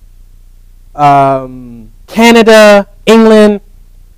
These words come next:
we have more African American males ages eighteen to twenty-four incarcerated in the United States than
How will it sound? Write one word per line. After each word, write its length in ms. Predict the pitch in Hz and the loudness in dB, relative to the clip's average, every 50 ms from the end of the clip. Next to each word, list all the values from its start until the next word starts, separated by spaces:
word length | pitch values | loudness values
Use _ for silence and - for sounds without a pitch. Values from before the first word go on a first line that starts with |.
| _ - - | _ -12 -4
we 120 | 151 175 | -2 0
have 420 | 247 285 254 254 240 214 190 160 160 | 2 2 2 2 2 2 0 0 -2
more 500 | 165 170 190 233 247 247 240 240 240 - - | -2 0 2 2 2 2 2 0 -2 -2 -2
African 320 | 196 214 208 - - 208 | -2 -2 -2 -4 -6 -8
American 400 | 202 202 196 190 185 185 185 175 | -6 -2 -2 -2 -2 -2 -4 -4
males 260 | 180 180 180 175 165 - 165 | -2 0 0 0 0 0 0
ages 260 | 165 165 147 143 139 - | -2 0 0 -2 -2 0
eighteen 320 | 170 196 208 - 196 185 180 | -2 -2 -2 -2 -6 -6 -6
to 80 | 170 | -6
twenty-four 560 | - - 175 170 165 156 _ - 160 156 156 | -6 -6 -4 -4 -4 -6 _ -2 -2 0 0
incarcerated 760 | 123 139 131 - 160 160 151 - - 139 139 139 139 135 139 135 | -2 -4 -6 -2 -2 0 0 -2 -4 -6 -4 -4 -4 -4 -6 -8
in 100 | 135 123 | -10 -12
the 40 | |
United 380 | 120 120 120 147 185 208 208 196 | -12 -8 -6 -4 -4 -2 -4 -6
States 340 | 196 - 175 160 151 151 - | -6 -4 -4 -4 -4 -6 -8
than 220 | - 135 123 127 | -8 -8 -8 -8